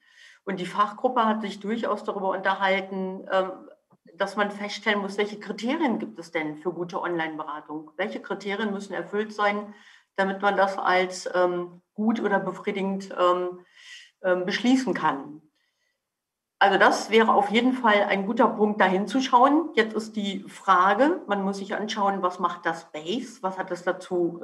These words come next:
getan? Es gab ein Expertengespräch des base dazu, ist dem Newsletter jetzt zu entnehmen. Ähm, und was macht die Fachgruppe oder welchen Bedarf stellt die Fachgruppe darüber hinaus fest?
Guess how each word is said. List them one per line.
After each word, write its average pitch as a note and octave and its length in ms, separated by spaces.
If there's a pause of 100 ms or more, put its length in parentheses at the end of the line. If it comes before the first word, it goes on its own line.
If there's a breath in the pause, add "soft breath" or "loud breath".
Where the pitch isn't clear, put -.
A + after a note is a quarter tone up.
getan? F3+ 460
Es - 160
gab F3+ 360
ein E3+ 360 (320 loud breath)
Expertengespräch A#3 1400
des A#3 260
base A3+ 300
dazu, A3+ 480
ist A3 220
dem G3+ 100
Newsletter G#3+ 560
jetzt G#3 320
zu - 80
entnehmen. G3+ 720 (500 loud breath)
Ähm, F#3 580
und F#3+ 500 (300)
was F#3 340
macht F#3 260
die F#3+ 80
Fachgruppe F#3+ 600
oder F3 200
welchen F3+ 240
Bedarf F3 360
stellt F3+ 240
die F3+ 80
Fachgruppe F3+ 520
darüber E3+ 320
hinaus D#3+ 460
fest? - 500